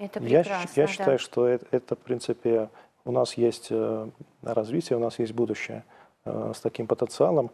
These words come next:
Speaker 1: И есть
Speaker 2: Ну, и за-,
Speaker 1: перспективы.
Speaker 2: и заработная плата, которая сегодня средняя у нас, э, в лесном хозяйстве в области, она около тысячи рублей.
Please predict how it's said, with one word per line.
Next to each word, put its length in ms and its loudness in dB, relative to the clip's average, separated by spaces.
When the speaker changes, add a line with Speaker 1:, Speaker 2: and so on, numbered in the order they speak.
Speaker 1:
И 60 -6
есть 220 0
Speaker 2:
Ну, 60 6
и 160 2
за-, 140 0
Speaker 1:
перспективы. 600 -6
Speaker 2:
и 80 2
заработная 560 4
плата, 400 4
которая 380 4
сегодня 560 0
средняя 380 4
у 40 0
нас, 300 0
э, 440 0
в 120 -4
лесном 300 -2
хозяйстве 500 0
в 60 2
области, 560 0
она 540 2
около 360 2
тысячи 380 -2
рублей. 500 2